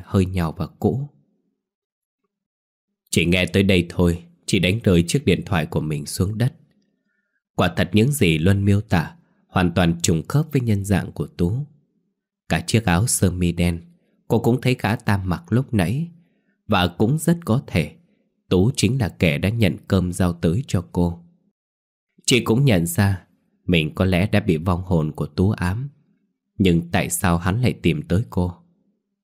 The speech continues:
Hắn ta, hắn ta muốn hại cô sao? Chưa hết, còn có hình ảnh Trúc đầy máu me trong giấc mơ nữa chứ.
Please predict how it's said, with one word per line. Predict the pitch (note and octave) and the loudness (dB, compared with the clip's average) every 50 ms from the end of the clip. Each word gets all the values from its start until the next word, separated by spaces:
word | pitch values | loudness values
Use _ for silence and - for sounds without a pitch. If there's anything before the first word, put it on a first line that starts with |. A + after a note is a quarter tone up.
| _ _ _ _ | _ _ _ _
Hắn | _ - F2+ D#2+ E2+ G2+ | _ -4 -2 -2 -2 -4
ta, | - - F2+ E2 - - _ _ _ _ _ _ _ _ _ _ | -6 -8 -8 -8 -10 -14 _ _ _ _ _ _ _ _ _ _
hắn | - F#3+ F#3 G#3 | -2 0 0 0
ta | - - F#2+ | 0 0 2
muốn | F2+ F2+ F#2+ A#2 C3 | 2 4 2 2 2
hại | - A#2+ F#2+ - - - - | 0 -2 -2 -2 -4 -4 -2
cô | - F2+ F#2 | -2 -2 0
sao? | - - F2 E2+ - - _ _ _ _ _ _ _ _ _ _ _ _ _ _ _ _ _ _ _ _ _ | -2 -6 -6 -6 -8 -14 _ _ _ _ _ _ _ _ _ _ _ _ _ _ _ _ _ _ _ _ _
Chưa | - - E2 D#2 - | 0 0 0 0 0
hết, | - F#2 G#2 - - _ _ _ _ _ _ _ _ | 0 -2 -2 -2 -6 _ _ _ _ _ _ _ _
còn | - G2+ F#2 E2+ | 0 0 2 2
có | B2 C#3+ | 2 2
hình | C3+ B2+ F#2 E2+ | 2 2 2 2
ảnh | F2 F2+ D2+ D#2 - - | 2 0 0 -2 -2 0
Trúc | - E3+ E3+ - | 0 0 2 2
đầy | F#2 E2 D#2 D2 | 2 2 2 2
máu | D#2+ E2+ F#2+ C3 | 2 0 0 0
me | C3+ B2+ A2+ F#2+ F2 F2+ | 0 0 0 0 0 -2
trong | - - G2 F2+ E2+ E2 | -2 -2 -2 -2 -2 -2
giấc | - A#2 A#2+ - - | -2 -2 -2 -2 -2
mơ | F#2 F2 E2+ D#2+ D2+ | -2 -2 -2 -2 -6
nữa | - A2+ - | -8 -8 -6
chứ. | - A2+ | -6 -8